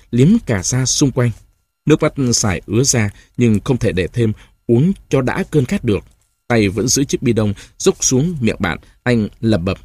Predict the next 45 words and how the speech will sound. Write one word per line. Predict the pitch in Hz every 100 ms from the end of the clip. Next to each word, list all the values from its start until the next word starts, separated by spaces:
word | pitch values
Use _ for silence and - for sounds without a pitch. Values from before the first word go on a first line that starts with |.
| - -
như | 123 123 117 110 - _ -
van | 110 131 120 101
lạy | 98 -
nó. | 98 110 - _ _ _ _
Trong | 170
tiềm | 160 123
thức | 208
của | 120 104
nó, | 95 98 170 - - -
Thêm | 160
cũng | - 160
biết | 185 233
đến | 135 120 156
nguy | 165
cơ | 151 147 135
của | 104
việc | 95 - -
uống | 113 175
nhiều | 160 107 -
nước | 139 180
lúc | 180
này. | 113 82 - - _
Nó | 190
chỉ | 143
liếm | 110 110 147 202
miệng | 120 57 - -
chiếc | 240
bi | 180
đông | 151 143 131 - -
cho | 131
đến | 123 156
khi | 135 117 101
lưỡi | 87 107 175
và | 208 127 92 -
môi | 123 123 - -
khô | 139
đi. | 127 120 - - _
Nó | 156 185
nằm | - 120 101
lả | 95 104 90 85 -
thiếp | 247 - _ _
như | 190
người | 135 104
cũ | 107 87 80 -
và | 101 90 76